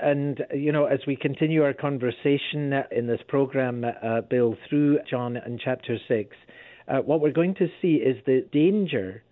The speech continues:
of a response to Jesus that is simply based on some marvelous thing that he has done. In this case, the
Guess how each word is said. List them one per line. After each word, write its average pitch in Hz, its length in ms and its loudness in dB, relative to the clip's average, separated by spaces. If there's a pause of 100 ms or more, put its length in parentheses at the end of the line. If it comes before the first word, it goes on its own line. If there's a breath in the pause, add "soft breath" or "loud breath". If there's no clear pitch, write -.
(500 soft breath)
of 131 280 2 (260)
a 131 160 2
response 151 580 -2 (120)
to 156 100 -2
Jesus 135 680 -4 (540 soft breath)
that 120 100 0
is 131 140 2 (220)
simply 175 380 0
based 131 460 0
on 120 240 -2
some 127 140 -4
marvelous 127 500 -2 (120)
thing 123 240 -4
that 117 160 -2
he 123 260 -6
has 113 260 -4 (160)
done. 107 380 -4
In 110 200 -4
this 120 120 -6 (100)
case, 123 220 0 (120)
the 110 200 -4